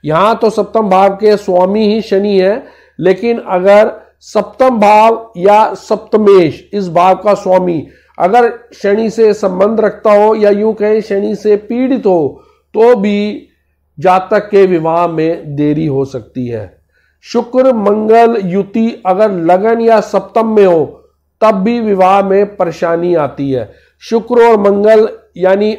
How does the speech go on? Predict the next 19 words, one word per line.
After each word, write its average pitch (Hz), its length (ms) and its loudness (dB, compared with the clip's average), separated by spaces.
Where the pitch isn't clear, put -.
अगर 202 260 0
साथ 202 440 -2
में 202 260 2
लगन 185 380 0
में 214 160 0
बैठे 208 280 2
हो 220 260 0
या 190 200 4
फिर 220 160 0
शुक्र 220 300 -6
और 214 160 2
मंगल 202 360 0
साथ 208 400 -4
में 208 180 -2
सप्तम 214 480 -6
भाव 202 240 2
में 190 100 2
बैठे 180 280 0
हो, 180 160 -2